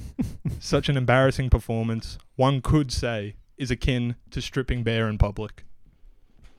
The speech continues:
The second term begins with a margin of twenty points, and Essendon's metaphorical head on the chopping block.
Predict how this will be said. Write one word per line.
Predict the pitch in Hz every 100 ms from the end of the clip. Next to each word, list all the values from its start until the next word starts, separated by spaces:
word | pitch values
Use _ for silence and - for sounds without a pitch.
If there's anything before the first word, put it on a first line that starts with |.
| - - - - - - - - - - - _
The | 123
second | 113 147 151 139
term | 143 123
begins | 117 113 107 104 -
with | 123
a | 113
margin | 117 120 117 107
of | -
twenty | - 123 120 120
points, | - 104 98 - - - -
and | 113
Essendon's | 120 - 123 120 117 -
metaphorical | 123 135 135 - 131 123 127 104
head | 110 110
on | 101 113
the | 107
chopping | - 107 107
block. | 101 98 92